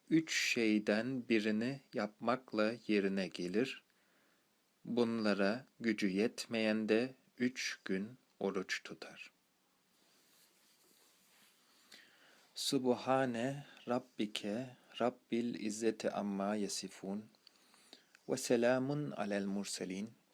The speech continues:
Velhamdülillahi Rabbil Alemin. Bütün günahlarımızın affı için, bütün dualarımızın hayırlısıyla kabulü için,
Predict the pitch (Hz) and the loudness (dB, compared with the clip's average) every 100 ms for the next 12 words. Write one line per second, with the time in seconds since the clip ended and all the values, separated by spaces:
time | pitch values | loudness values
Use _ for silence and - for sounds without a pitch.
0 | _ _ _ _ _ - - - 135 135 | _ _ _ _ _ -20 -6 2 2 4
1 | 175 165 131 113 104 101 123 127 120 110 | 0 2 2 2 0 2 0 -2 -6 -4
2 | 104 - 107 101 107 95 92 92 104 123 | -4 -6 -8 -4 -4 -6 -8 -8 -10 -10
3 | _ _ _ _ _ _ _ _ - - | _ _ _ _ _ _ _ _ -20 -20
4 | _ _ _ - _ _ _ _ _ - | _ _ _ -20 _ _ _ _ _ -12
5 | 139 131 131 - 170 185 185 127 127 120 | 0 0 0 0 2 2 -2 -2 -4 -6
6 | - 120 117 113 107 113 123 - _ _ | -4 -4 -2 -4 -6 -8 -8 -14 _ _
7 | _ 123 117 - - 131 113 - - 107 | _ -8 -8 -8 0 0 0 -2 -4 -4
8 | 117 - _ _ _ _ _ _ _ _ | -6 -14 _ _ _ _ _ _ _ _
9 | _ _ _ 120 110 - 147 147 135 117 | _ _ _ -6 -6 -4 -2 -2 0 2
10 | 110 107 104 98 95 - 101 117 - _ | 4 2 0 -2 -4 -4 -6 -8 -18 _
11 | _ _ _ _ _ - - 107 107 101 | _ _ _ _ _ -10 0 2 2 0
12 | - - 101 95 - 98 98 101 101 113 | -4 -4 -4 -4 -2 -2 2 2 2 0
13 | 123 - 127 | 0 -2 -2